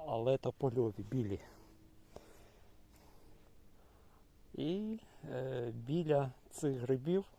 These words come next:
не дивлячись на те, що тут дубом один дуб росте,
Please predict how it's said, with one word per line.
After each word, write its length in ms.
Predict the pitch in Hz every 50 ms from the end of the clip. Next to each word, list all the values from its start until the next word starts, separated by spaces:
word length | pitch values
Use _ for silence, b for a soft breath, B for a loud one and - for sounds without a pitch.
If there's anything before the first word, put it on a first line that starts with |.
| - - - - - - B B B B B B - -
не 100 | 139 143
дивлячись 640 | 135 151 147 139 123 127 127 120 - 135 - -
на 80 | 139 123
те, 200 | - - 123 113
що 460 | - - - - 131 123 117 117 113 -
тут 260 | - 135 113 - - - -
дубом 460 | - 123 123 139 131 120 123 120 113 - - _ - - - - - - - - - - - - - - - - - - -
один 300 | - 170 151 143 131 117
дуб 160 | 110 120 110 -
росте, 340 | - 123 110 - - - 127